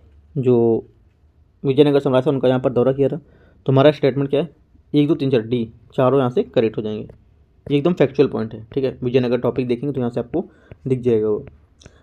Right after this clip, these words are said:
एटी फ़ाइव नंबर क्वेश्चन है, मुगल शासन के दौरान अपनाई गई दयसाला प्रणाली के संदर्भ में निम्नलिखित कथनों पर विचार करना। जो मुगल शासन था उस टाइम पे दयसाला प्रणाली थी वो क्या है, तो उसके बारे में देखना है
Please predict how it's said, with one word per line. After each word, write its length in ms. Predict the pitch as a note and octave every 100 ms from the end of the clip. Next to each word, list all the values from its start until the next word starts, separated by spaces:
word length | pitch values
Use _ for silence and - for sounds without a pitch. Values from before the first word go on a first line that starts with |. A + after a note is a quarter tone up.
| _
एटी 180 | C#3 E3
फ़ाइव 180 | D#3+ C3+
नंबर 180 | A#2+ A2+
क्वेश्चन 300 | A2 G#2+ G#2+
है, 140 | A2 A2 _ _ _ _ _ _ _ _ _ _ -
मुगल 240 | D3 G3
शासन 280 | D3+ C#3 D3
के 80 | D3
दौरान 280 | A#2+ A#2+ D#3+ - _ _ _ _ _ -
अपनाई 380 | - C#3 C#3 D#3+
गई 200 | C3 D3
दयसाला 460 | B2 C3+ C3 C3 D3
प्रणाली 360 | C3+ A#2 B2+
के 80 | D3
संदर्भ 240 | C#3+ B2
में 60 | B2+
निम्नलिखित 300 | B2 B2 D3
कथनों 240 | C3 B2+
पर 40 | B2+
विचार 220 | B2+ A2
करना। 160 | G#2+ A2+
जो 120 | C3+
मुगल 200 | C3+ D3+ D3+ - _ _ _ -
शासन 240 | B2+ C#3
था 100 | C3
उस 320 | - C#3+ - -
टाइम 220 | C3 B2+
पे 140 | D3 - - _ -
दयसाला 340 | C#3+ C#3+ D3
प्रणाली 320 | E3 C#3+ B2+
थी 100 | C3
वो 100 | C#3+
क्या 200 | C3 B2
है, 180 | A2 A2+ - _ _ _ _ _
तो 80 | B2
उसके 200 | A#2+ D3
बारे 160 | C3+ C#3
में 60 |
देखना 240 | C3 C3+
है 120 | C#3